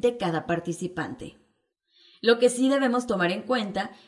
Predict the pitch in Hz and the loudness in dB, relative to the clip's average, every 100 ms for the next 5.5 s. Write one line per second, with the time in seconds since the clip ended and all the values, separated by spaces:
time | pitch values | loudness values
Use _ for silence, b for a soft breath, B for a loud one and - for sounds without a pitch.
0 | B 277 320 311 269 285 247 233 247 254 | B -4 2 2 2 -2 -2 0 2 0
1 | 240 302 311 330 285 - 202 190 208 208 | 0 -2 0 -2 -4 -4 -4 -4 -4 0
2 | 226 214 233 226 190 185 - 202 202 202 | 0 0 -2 -4 -6 -8 -6 -4 -2 -2
3 | 226 240 285 311 233 202 185 180 220 208 | -2 0 0 -2 -2 -4 -4 -4 -6 -6
4 | 208 220 202 202 233 226 180 170 170 196 | -8 -6 -2 -2 -2 -4 -4 -6 -4 -6
5 | 196 233 247 170 | -4 -2 -2 -4